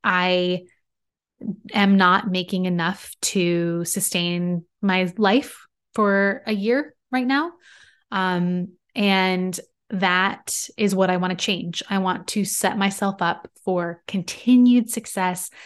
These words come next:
having a sustainable recurring income while still giving people the highest possible quality of product and personal service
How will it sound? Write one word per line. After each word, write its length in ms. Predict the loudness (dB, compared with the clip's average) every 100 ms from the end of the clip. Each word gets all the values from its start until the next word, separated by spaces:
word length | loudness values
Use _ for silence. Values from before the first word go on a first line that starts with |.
| -20 -18 -4
having 320 | 0 0 0
a 200 | -2 -4
sustainable 1400 | -4 -4 -4 -6 -4 0 4 4 4 2 2 2 -2 -4
recurring 800 | -8 -8 -8 -2 0 2 2 2
income 720 | -2 -4 -2 -2 -2 -4 -6
while 460 | -2 2 4 4 2
still 800 | -2 -6 0 4 4 2 -2 -4 -10 _ _ 0
giving 400 | 2 4 4 2
people 720 | 0 -6 -2 0 0 0 -4 -12 -20 _ -2
the 100 | -2
highest 680 | -2 -4 0 2 2 0 -4
possible 480 | -4 -2 -4 -6
quality 760 | -6 -8 -2 0 0 0 0 -2 -6
of 220 | -10 -8 -12
product 720 | -8 -2 2 2 0 -6 -20 _ _ _ -8
and 600 | -2 2 4 6 4 0 _ _ -2
personal 640 | 0 2 -2 -2 -2 -2
service 600 | -4 -4 -4 -4 -6 -10